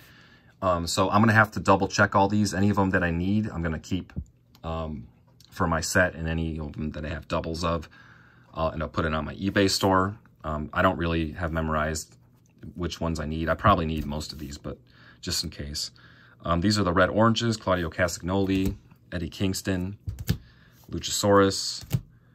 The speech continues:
Jay Lethal, Cash Wheeler, Nyla Rose. And these are the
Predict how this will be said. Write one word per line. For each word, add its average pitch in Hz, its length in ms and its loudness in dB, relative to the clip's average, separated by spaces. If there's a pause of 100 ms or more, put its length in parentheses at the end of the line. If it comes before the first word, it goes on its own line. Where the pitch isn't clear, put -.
(160)
Jay 80 220 -4
Lethal, 110 500 0 (960)
Cash - 320 0
Wheeler, 127 400 2 (840)
Nyla 80 300 -2
Rose. 95 560 -2 (1300)
And 82 420 0
these 95 260 0
are 87 340 2 (300)
the 85 380 -2